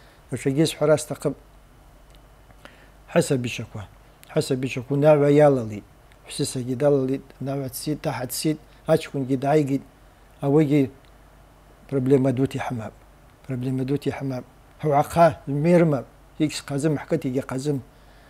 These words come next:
Арахьауат зымгӏва кытква гӏауахвырквынгьи, э, хӏкыт йгьымхам. Йгьгьымхам, ауи хӏатырла, йгьгьымхам, амма. Цӏыпх зынчӏва агӏвы накьахӏ зыгӏвхьатӏ. Цӏыпх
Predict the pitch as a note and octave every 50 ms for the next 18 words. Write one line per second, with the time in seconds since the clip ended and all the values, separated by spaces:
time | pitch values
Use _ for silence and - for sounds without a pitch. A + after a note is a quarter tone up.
0 | - - - - D3+ D3+ C3+ - D#3+ F3+ F#3 F3+ - E3+ D#3 E3 F3+ F3+ - G3
1 | F3+ - - D#3 E3+ F3+ F3+ - D3+ C#3 - D3 C#3+ C3 C3 C#3+ C#3 - - -
2 | - _ _ _ - - - - - _ _ - - _ _ - - - - A#3+
3 | F#3 C#3 C#3 C#3+ - _ _ _ _ - _ _ _ _ - - - - - -
4 | - - - _ _ _ - - - - A3 - - D#3+ C#3+ B2+ C#3+ E3 C#3+ -
5 | - - - - - - - - - - - E3 C#3 B2+ C3+ C3 E3+ D#3+ C3+ -
6 | B2 B2+ C3+ C#3 C3+ B2+ - B2+ - - C3 A2+ G#2 G2 G2 - A#2+ A#2 B2+ C3
7 | B2 - A#2 G#2+ A2 A2 A2 G#2 - - _ _ - - - - - - - -
8 | - - - _ _ _ _ _ - - F3+ D#3+ - - - - - - - _
9 | - - _ - - _ _ - - C#3 C3+ A#2 D#3+ D#3 D#3+ D#3 D3 C#3 - -
10 | - - _ - _ _ _ _ - - - _ - - _ _ _ _ _ _
11 | _ - _ - - C3+ C3 B2+ C3 A#2+ A#2+ C3 D#3 E3 D#3+ - - - - _
12 | - - - C3+ C3+ B2 - E3 D3 B2+ C3 C#3 C3 B2+ A#2+ C3 - - D#3+ E3+
13 | E3+ E3 - - - _ _ _ - - _ _ _ _ _ _ _ _ - -
14 | - - F3+ D#3+ C3+ - A2+